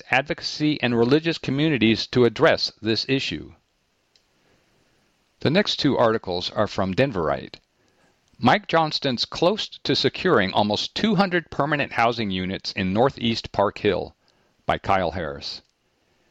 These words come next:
Denver Housing Authority has put in an offer for nearly twenty-six million dollars to purchase the Best Western Central Park at forty-five ninety-five Quebec Ste-, Street for a hundred and ninety-three units of permanently supportive housing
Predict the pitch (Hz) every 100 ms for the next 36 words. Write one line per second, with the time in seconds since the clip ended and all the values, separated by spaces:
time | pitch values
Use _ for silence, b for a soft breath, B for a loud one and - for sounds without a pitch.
0 | _ _ _ - 196 226 202 143 151 143
1 | 127 95 104 92 87 92 107 101 - 170
2 | 170 135 131 160 196 - 85 - 113 107
3 | 120 107 - 175 208 - 185 - 143 139
4 | 123 104 110 87 76 - b b b 113
5 | 160 175 190 - 113 101 123 170 - 113
6 | 135 - 123 110 - 147 - 117 - -
7 | 135 90 - - - 156 196 - 135 135
8 | 123 127 131 - 98 101 - 98 131 -
9 | - 87 - - - 98 90 _ b b
10 | b b - 104 117 180 208 196 165 165
11 | 160 - 143 127 127 131 101 - 98 -
12 | - 160 170 170 147 147 - - 135 139
13 | - 131 139 113 92